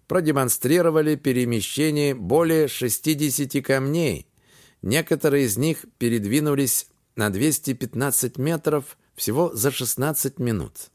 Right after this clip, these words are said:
Кажется, тайна парусных камней наконец-то раскрыта. Но, как сказал смотритель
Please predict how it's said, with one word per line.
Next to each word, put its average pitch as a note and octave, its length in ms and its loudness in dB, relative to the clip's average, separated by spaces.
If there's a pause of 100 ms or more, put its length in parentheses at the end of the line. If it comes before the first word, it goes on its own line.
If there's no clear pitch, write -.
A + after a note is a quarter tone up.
(440)
Кажется, F3+ 580 0
тайна D#3 560 0
парусных D3 760 0
камней C3+ 540 0
наконец-то A2+ 680 -2
раскрыта. C3+ 760 -2 (680)
Но, F#3 380 0
как D3 260 -2
сказал D3 580 0
смотритель C3+ 960 0